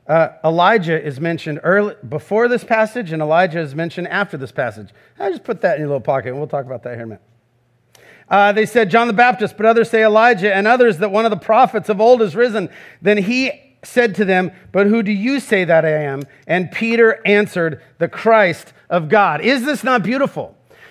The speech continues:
That the question that is on the lips of the evil dictator is answered by the, uh,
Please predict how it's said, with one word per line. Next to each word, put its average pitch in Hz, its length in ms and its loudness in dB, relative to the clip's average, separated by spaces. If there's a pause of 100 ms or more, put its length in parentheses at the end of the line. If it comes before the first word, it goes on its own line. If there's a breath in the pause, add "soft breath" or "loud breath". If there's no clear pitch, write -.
That 196 160 2
the 233 80 2
question 269 560 2
that 214 100 4
is 202 140 2
on 220 240 6
the 180 100 2
lips 220 600 0 (280 loud breath)
of 226 200 4
the 214 100 0
evil 262 400 0
dictator 165 800 2 (160 loud breath)
is 208 320 4
answered 214 600 2
by 196 240 4
the, 196 300 4 (480 loud breath)
uh, 190 380 4